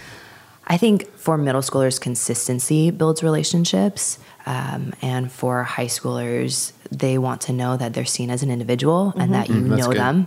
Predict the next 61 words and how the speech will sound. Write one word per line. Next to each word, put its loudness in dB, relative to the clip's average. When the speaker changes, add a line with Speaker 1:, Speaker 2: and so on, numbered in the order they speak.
Speaker 1:
and -2
Speaker 2:
That's -6
Speaker 1:
care 0
Speaker 2:
great. 2
Speaker 1:
about 0
the 0
other 4
parts -6
of -4
their 0
life -4
as 0
they 2
care -2
more 2
about -2
the 0
other 0
parts -6
of -8
their 0
own -2
life. -10
Speaker 2:
Yeah. -2
Speaker 1:
And -4
so -2
for -2
middle 2
schoolers, -2
they -2
are -4
just -4
figuring -4
out -2
what 0
it -2
looks 0
like 0
to -8
have -4
an, -6
an -4
adult 0
leader 0
in -2
their 0
life 0
that's -4
not -4
their -6
parent, -6
Speaker 2:
Mm-hmm. 0
Speaker 1:
that 2
they 0
can -6
trust. -4
And -4
so -4
building 2
that -4
trust -6